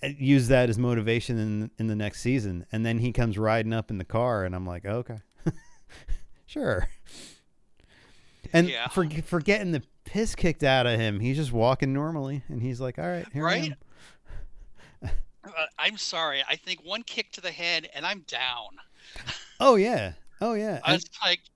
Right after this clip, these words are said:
Speaker 2: the abuse he goes through, and he gets the shit beat out of him.
Speaker 1: And then you have, like, Mike Barnes, who gets hit in the back of the head, and he's out for most of the fight.
Speaker 2: Right?
Speaker 1: And it was like, "All right, sure, whatever, man." And then, like, Johnny, like,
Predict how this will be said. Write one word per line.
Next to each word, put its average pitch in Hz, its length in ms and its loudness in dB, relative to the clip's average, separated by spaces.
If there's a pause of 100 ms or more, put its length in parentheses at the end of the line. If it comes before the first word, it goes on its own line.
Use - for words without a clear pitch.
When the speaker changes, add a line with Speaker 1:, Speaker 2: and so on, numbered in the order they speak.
(400)
Speaker 2:
the 190 100 0
abuse 202 760 -8
he 165 120 -8
goes 190 520 -6
through, 131 180 -14
and 131 80 -10
he 143 60 -6
gets - 240 -12
the 190 100 -18
shit - 600 -8 (140)
beat 147 180 -8
out 107 200 -6
of 101 80 -16
him. 104 220 -20 (160)
Speaker 1:
And 175 160 4
then 208 140 0
you 214 120 2
have, 185 220 0
like, 170 200 2
Mike 156 280 -2
Barnes, 160 540 0
who 135 400 2
gets - 280 0
hit 160 160 0
in 151 60 -4
the 143 60 0
back 139 240 0
of 135 60 -4
the 131 80 -2
head, 147 200 0
and 120 100 -2
he's 135 200 0
out 131 240 0
for 127 80 -4
most 113 280 -2
of 104 60 -4
the 95 60 -4
fight. 92 360 -8 (720)
Speaker 2:
Right? 208 380 2 (160)
Speaker 1:
And 143 120 4
it 151 80 4
was 139 160 2
like, 131 180 0
"All 123 180 6
right, 127 280 4
sure, 120 400 2 (200)
whatever, 127 640 2
man." 120 400 0 (1600)
And 160 160 6
then, 151 180 6
like, 139 220 4
Johnny, 139 300 4
like, 131 300 4